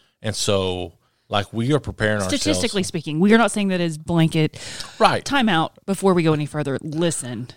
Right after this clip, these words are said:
Speaker 2: <laughs> Listen.
Speaker 1: Hold up.
Speaker 2: This is
Speaker 1: What?
Speaker 2: our, our situation. This is our story. This
Speaker 1: Yes.
Speaker 2: is our interpretation. We
Speaker 1: Also, this is the first time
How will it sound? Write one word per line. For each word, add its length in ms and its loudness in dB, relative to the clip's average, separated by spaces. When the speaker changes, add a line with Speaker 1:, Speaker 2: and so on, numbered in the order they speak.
Speaker 2:
<laughs> 1000 -6
Listen. 720 2
Speaker 1:
Hold 280 0
up. 320 0
Speaker 2:
This 280 6
is 100 4
Speaker 1:
What? 160 2
Speaker 2:
our, 320 2
our 180 4
situation. 920 2
This 200 4
is 120 2
our 140 4
story. 400 0
This 140 -2
Speaker 1:
Yes. 140 0
Speaker 2:
is 60 -4
our 160 -2
interpretation. 840 -4
We 600 2
Speaker 1:
Also, 240 4
this 200 2
is 80 -4
the 80 4
first 300 -2
time 300 -2